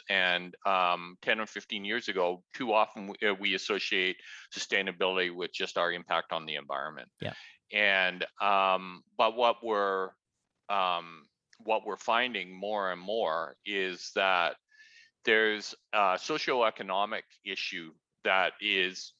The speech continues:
Speaker 1: really the basis of why we're having environmental issues in the first place. Why do, why do we overfish? Why do we fish illegally in, in areas that we're not supposed to fish? Why are we,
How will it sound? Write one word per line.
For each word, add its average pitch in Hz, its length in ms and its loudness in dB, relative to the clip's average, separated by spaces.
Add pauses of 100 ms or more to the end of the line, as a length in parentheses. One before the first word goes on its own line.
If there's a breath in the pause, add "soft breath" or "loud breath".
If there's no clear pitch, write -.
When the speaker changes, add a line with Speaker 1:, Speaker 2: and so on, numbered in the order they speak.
(140)
Speaker 1:
really 117 340 0
the 85 120 -4 (100)
basis 90 480 -4
of 85 100 -6 (180)
why 87 760 2
we're 92 200 -4
having 92 440 0
environmental 78 680 -6
issues 78 340 -8
in 73 60 -18
the 73 80 -14
first - 260 -8
place. - 200 -4
Why 110 240 2
do, 123 140 -2 (580 loud breath)
why 131 160 6
do 135 100 -2
we 110 160 -4
overfish? 90 880 -4 (240)
Why 117 300 4
do 123 100 -6
we 104 180 -4
fish - 320 -4
illegally 87 680 -4
in, 76 240 -14
in 90 180 -4
areas 90 440 -2
that 76 120 -2
we're 80 120 -8
not 73 180 -8
supposed - 320 -10
to - 80 -16
fish? 64 280 -12
Why 107 260 2
are 120 100 2
we, 104 260 -4